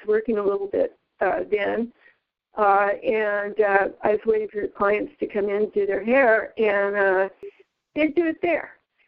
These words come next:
and anywhere. Uh, and, and I was running around like a crazy person. I mean, well, you can imagine I was alone <laughs> for fourteen years, and then they start doing,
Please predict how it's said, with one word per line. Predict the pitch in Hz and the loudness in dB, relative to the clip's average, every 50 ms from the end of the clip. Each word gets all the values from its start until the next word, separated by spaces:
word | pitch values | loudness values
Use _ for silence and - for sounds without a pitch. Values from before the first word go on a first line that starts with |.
| _ _ _ _ - | _ _ _ _ 0
and | - 240 247 240 247 247 247 254 247 247 254 254 254 262 247 - - - - _ _ | 4 6 6 6 6 4 4 4 4 4 2 2 2 0 -2 -4 -8 -12 -14 _ _
anywhere. | 254 277 311 330 320 320 285 - - - - - - - _ _ _ | -2 0 2 2 0 0 -2 -2 -4 -4 -4 -6 -8 -10 _ _ _
Uh, | - 233 - - _ _ - - - - - | -4 -4 -4 -4 _ _ -6 -6 -6 -2 0
and, | 247 233 226 226 226 226 - - - | 2 4 4 4 4 2 0 -2 -2
and | 233 226 226 | 0 2 2
I | 247 285 349 | 2 2 2
was | 339 254 208 190 - | 2 0 -2 -4 -2
running | - 214 226 240 240 233 220 220 | 0 0 2 2 2 0 0 0
around | 214 214 220 214 214 214 208 202 202 - - _ _ _ - - - - | 0 2 2 2 2 2 0 -2 -4 -8 -12 _ _ _ -20 -20 -8 -4
like | - 214 - 214 220 214 - | -2 0 2 2 2 2 0
a | _ _ - | _ _ -2
crazy | - 254 269 320 302 247 - - | 0 2 2 2 2 0 -4 -4
person. | - - 208 - - - - - - - - _ _ - | -2 -2 -2 -2 -4 -6 -8 -10 -10 -10 -12 _ _ -4
I | 202 | -2
mean, | 214 214 214 208 202 196 185 - _ _ _ _ _ _ _ _ _ _ - | 0 0 2 0 0 -4 -6 -10 _ _ _ _ _ _ _ _ _ _ -2
well, | 262 247 233 | -2 -2 -2
you | 233 254 | -6 -8
can | 254 - 254 254 | -4 -2 0 2
imagine | 247 269 285 311 311 320 320 - 220 208 | 2 4 4 4 2 2 0 -2 0 0
I | 214 214 | 2 4
was | 214 226 214 | 4 2 2
alone | 202 208 226 240 262 285 277 311 - - - | 2 0 2 4 4 4 2 0 -2 -6 -14
<laughs> | - - | -14 -14
for | - | -6
fourteen | - - 359 330 - _ - 370 403 370 330 | -2 -2 -2 -2 -2 _ 0 2 4 4 2
years, | 320 349 392 392 - 403 415 - - 359 339 - - - - - - _ _ _ _ - | 2 0 -2 -4 -6 -6 -8 -8 -8 -8 -8 -8 -10 -18 -20 -20 -20 _ _ _ _ -4
and | - 254 247 240 247 | -2 0 0 2 2
then | 247 240 233 226 220 220 - _ _ _ _ _ _ _ _ _ _ 208 | 2 2 0 -2 -4 -6 -10 _ _ _ _ _ _ _ _ _ _ -8
they | 220 226 240 240 247 247 - | -4 -4 -4 -4 -4 -6 -4
start | - 254 254 240 - | -2 0 0 0 0
doing, | - 254 277 311 320 | -2 -2 -2 -2 -4